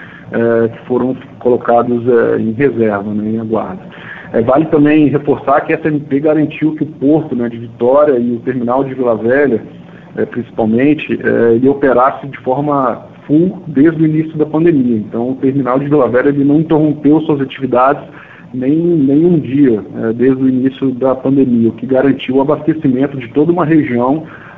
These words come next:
no qual a, a, o T V V atua, né, tanto na parte de exportação, na parte de importação e quanto os negócios de cabotagem, é, e garantindo assim, né, o abastecimento de alimentos e, e a, e o giro econômico da região do Espírito Santo e Sudeste, no qual o T V V atende.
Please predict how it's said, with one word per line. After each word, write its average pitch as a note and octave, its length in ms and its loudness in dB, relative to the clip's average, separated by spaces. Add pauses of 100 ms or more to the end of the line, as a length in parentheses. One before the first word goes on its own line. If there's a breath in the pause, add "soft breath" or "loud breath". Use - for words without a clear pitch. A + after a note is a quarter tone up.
no C3+ 120 0
qual C3 460 4
a, A#2 1000 2
a, A2 40 -6
o A2+ 100 -8
T B2+ 140 0
V B2 140 0
V B2 200 2
atua, B2 420 -2
né, G#2+ 240 -2 (100)
tanto C3 240 -2
na C#3 140 0
parte - 340 -2
de A#2+ 100 -16
exportação, B2+ 680 -4
na C3 100 0
parte B2 300 -4
de B2 120 -8
importação A#2+ 720 -4
e D3+ 40 2
quanto C#3+ 340 -4
os C#3 100 -4
negócios C3 460 0
de C3+ 80 -6
cabotagem, C#3+ 760 0 (540 loud breath)
é, B2+ 140 0
e C3+ 40 2
garantindo D#3+ 540 2
assim, D3+ 520 -2
né, C3 160 -2
o C3 100 2
abastecimento C3+ 640 -2
de C3 100 -4
alimentos C#3+ 720 -2
e, E3 240 2
e D#3 80 4
a, D#3 40 4
e D3 380 -2
o E3 100 4
giro F3+ 360 2
econômico D3+ 540 0
da D3 100 0
região C#3 400 2
do D3 60 -6
Espírito C#3+ 400 -4
Santo C#3 260 -2
e D#3 100 -10
Sudeste, C3+ 460 0
no C#3 60 -2
qual C3+ 200 0
o C3 60 -4
T C#3 100 0
V C3 120 2
V C3+ 180 0
atende. A2+ 480 -4